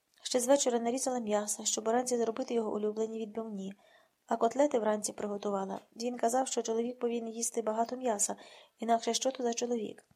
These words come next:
М'яса купила б дядька Дениса, котрий перед Паскою, як і годилось, заколов свиню. Дядько Денис був відставник із надстроковиків і служив донедавна в охороні колонії.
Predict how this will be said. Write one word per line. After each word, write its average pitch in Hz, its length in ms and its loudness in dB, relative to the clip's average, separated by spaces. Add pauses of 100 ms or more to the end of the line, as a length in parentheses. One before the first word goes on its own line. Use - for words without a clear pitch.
(720)
М'яса 262 420 2
купила 277 360 4
б 233 40 -6
дядька 254 280 0
Дениса, 220 500 0
котрий 247 340 -4
перед 220 300 0
Паскою, 233 440 0
як 202 160 -2
і 208 40 -2
годилось, 247 520 -2
заколов 220 420 -2
свиню. 214 460 -4 (840)
Дядько 247 360 4
Денис 247 320 4
був 240 200 2
відставник 240 640 -2
із 226 140 -4
надстроковиків 240 1000 -2
і 240 100 2
служив 247 440 2
донедавна 254 720 2
в - 220 -6
охороні 240 640 2
колонії. 196 680 -4